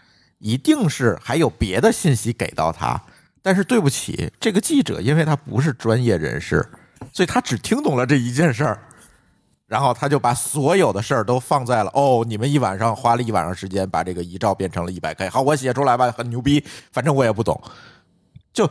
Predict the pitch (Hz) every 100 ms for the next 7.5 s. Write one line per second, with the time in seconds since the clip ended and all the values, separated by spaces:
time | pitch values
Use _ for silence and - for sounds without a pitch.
0 | - - - 120 156 226 123 95 98 175
1 | 160 110 101 117 131 127 110 120 104 131
2 | 139 170 202 226 165 92 - 104 82 82
3 | 80 80 - 104 98 160 156 196 143 123
4 | - _ - 147 110 85 85 113 80 -
5 | 127 131 120 90 - - - 135 - 135
6 | 127 113 80 95 87 87 87 95 90 90
7 | - 131 127 95